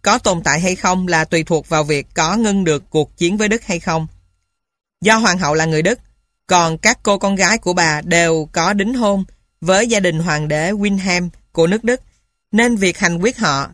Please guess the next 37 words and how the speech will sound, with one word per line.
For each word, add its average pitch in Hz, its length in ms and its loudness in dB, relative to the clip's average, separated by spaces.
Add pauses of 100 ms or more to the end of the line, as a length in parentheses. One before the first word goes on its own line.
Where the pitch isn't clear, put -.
có 202 120 0
thể 170 240 0
dẫn 156 220 -2
đến 170 200 0
hậu 196 140 -4
quả 139 220 -2
khó 202 180 -4
lường. 170 280 0 (1300)
Người 202 220 4
Bolshevik 233 540 0
vì 185 200 0
thế 202 280 0
đã 165 260 0
giấu 202 280 0
họ 143 400 -2
ở 156 160 0
một 202 200 0
nơi 196 220 2
chắc - 240 -4
chắn 233 280 0
trước 269 180 -2
khi 208 140 -2
đưa 185 180 0
họ 143 220 -4
sang 175 260 -2
nước - 160 -6
Đức. - 160 -2 (920)
Về 185 180 4
phần 180 200 0
Anastasia, 196 720 2 (580)
cô 214 200 2
đã 185 160 4
không 214 380 -2
chờ 160 300 0
đến 160 160 0
lúc 247 180 -4
đó 196 320 -2